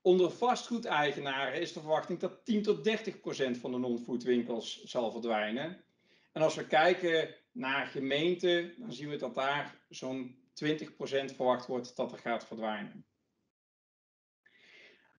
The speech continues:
En als winkels pas eind april opengaan,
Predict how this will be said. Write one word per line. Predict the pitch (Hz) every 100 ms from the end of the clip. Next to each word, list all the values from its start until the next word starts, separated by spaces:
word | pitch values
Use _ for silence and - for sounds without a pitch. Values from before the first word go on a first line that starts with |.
| _ -
En | 165
als | 185 147
winkels | 185 240 233 -
pas | 180 151 147 - _ -
eind | 226 262 262 - - -
april | 165 - 156 156 135 135 - _ _
opengaan, | 196 208 208 139 120 110 135 196